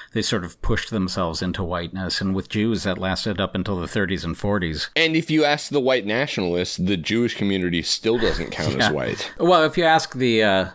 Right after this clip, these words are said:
Speaker 1: the extreme racists, but, uh, you know, a, a lot of Jews at this point are white nationalists, e-, even though they hypothetically would suffer from white nationalism. I think the,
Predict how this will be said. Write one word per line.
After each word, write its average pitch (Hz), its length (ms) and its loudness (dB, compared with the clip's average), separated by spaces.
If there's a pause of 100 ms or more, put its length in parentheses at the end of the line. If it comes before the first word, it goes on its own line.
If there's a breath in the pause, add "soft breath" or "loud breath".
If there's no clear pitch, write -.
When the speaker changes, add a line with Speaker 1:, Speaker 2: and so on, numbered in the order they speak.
(140)
Speaker 1:
the 113 80 0
extreme 117 480 2
racists, 95 640 0
but, 95 280 -2
uh, 90 240 -2 (400 loud breath)
you 120 260 0
know, 110 380 0 (140)
a, 147 60 -2
a - 20 2
lot 120 240 4
of 107 240 -4
Jews 107 400 0
at 110 120 -2
this 104 140 -2
point 101 260 -2
are 98 220 0
white 92 260 -2
nationalists, 95 720 -4
e-, 101 100 0
even 107 280 -2
though 95 220 -2 (100)
they 95 220 -2 (580)
hypothetically 98 800 -2 (160)
would 87 180 -4
suffer 107 440 0
from 82 420 -2 (300 loud breath)
white 95 180 0
nationalism. 101 460 0
I 104 60 0
think 107 200 -2
the, 95 240 0